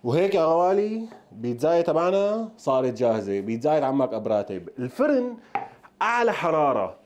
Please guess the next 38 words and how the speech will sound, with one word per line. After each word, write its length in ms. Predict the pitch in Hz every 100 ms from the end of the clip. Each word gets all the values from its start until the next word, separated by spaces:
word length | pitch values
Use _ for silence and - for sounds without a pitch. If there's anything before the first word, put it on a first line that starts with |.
| -
اوعكن 480 | 196 214 185 139 123 - -
أعلى 300 | 214 214 147
حرارة. 440 | 147 131 135 117
ليش؟ 260 | 165 196 175
العجين 440 | 127 131 180 208
فيه 180 | 208 160
سوائل، 640 | - 135 131 101 95 95
إذا 140 | 120
ضل 220 | 120 180 196
بالفرن 480 | 151 139 190 160
وقت 240 | 160 180 185
طويل 320 | 180 202 190
بينشف. 440 | 131 110 - 95
الأفران 440 | 104 110 185 247 285
تبع 200 | 254 208
المحلات 600 | 180 170 185 202 220 214
هي 200 | 208 160
أفران 340 | - 190 190
مثلًا 280 | 185 175 165
حجر 380 | 156 175 180 165
ولا 220 | 117 120
غيرها، 280 | 143 170 156
بتكون 200 | - 160
حرارتها 560 | 147 135 143 156 160
أربعمية. 640 | 123 123 113 127 135 98 - - - _ -
بفوت 200 | 180 180
البيتزاية 560 | 156 143 139 170 170
ما 140 | 160 156
في 120 | 131
ثلاث 180 | 165 160
أربع 180 | 160
دقايق 200 | 156 160
بتكون 320 | 147 123 120 110
طالعة، 320 | 117 101 98
ونحن 280 | 143 208 196
بدنا 240 | 160 160
بفرننا 580 | 151 151 214 214 170 127
هيك 240 | 104 -